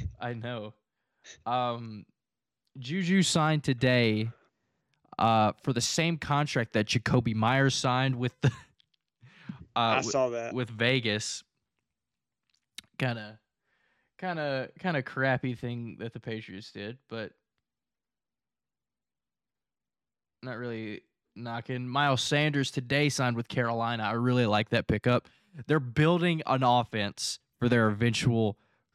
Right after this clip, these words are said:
Speaker 2: quarterback. Uh, we, we can talk about that. Panthers trade up to number one. Um,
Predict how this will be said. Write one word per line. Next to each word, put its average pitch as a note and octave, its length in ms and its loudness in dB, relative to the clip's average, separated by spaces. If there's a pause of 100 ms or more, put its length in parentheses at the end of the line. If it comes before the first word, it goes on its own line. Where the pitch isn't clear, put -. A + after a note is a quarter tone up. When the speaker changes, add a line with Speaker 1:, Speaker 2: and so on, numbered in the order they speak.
(120)
Speaker 2:
quarterback. G#2+ 720 2
Uh, B2 80 -4
we, D#3 120 -4
we D3+ 140 -4
can D3 100 -4
talk D3 200 0
about A#2+ 240 -6
that. C#3+ 200 -2
Panthers C3+ 380 -6
trade C3 320 -6
up B2 120 -4
to B2 100 -2
number A#2 260 2
one. G#2+ 500 4 (600)
Um, A2 420 0